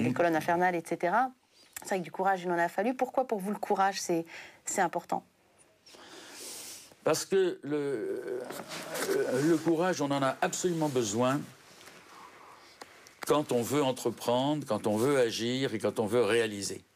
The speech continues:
Speaker 1: Mm.
Speaker 2: Et j'ai remarqué dans ma vie professionnelle que des gens pourtant très intelligents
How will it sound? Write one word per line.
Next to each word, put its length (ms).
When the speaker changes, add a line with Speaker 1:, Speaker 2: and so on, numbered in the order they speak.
Speaker 1:
Mm. 140
Speaker 2:
Et 320
j'ai 220
remarqué 560
dans 120
ma 140
vie 140
professionnelle 920
que 600
des 300
gens 480
pourtant 340
très 320
intelligents 720